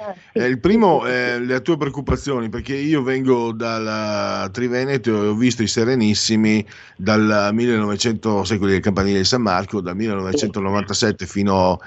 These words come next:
Speaker 2: praticamente, per oltre vent'anni, sempre con questa spada di Damocle, quindi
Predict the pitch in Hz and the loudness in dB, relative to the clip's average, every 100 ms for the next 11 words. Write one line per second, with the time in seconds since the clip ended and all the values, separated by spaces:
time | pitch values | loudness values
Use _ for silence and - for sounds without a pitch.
0 | - - 117 123 107 117 127 123 110 123 | -16 0 2 4 2 2 2 2 0 0
1 | 120 120 110 107 110 107 - - - 120 | 0 0 2 2 0 -2 -8 -12 -4 -2
2 | 117 113 107 113 110 - 110 107 101 101 | 0 -2 -2 -4 -6 -2 -2 0 -2 -4
3 | 98 92 82 90 98 92 101 101 95 | -2 -2 -2 -6 -8 -8 -6 -4 -6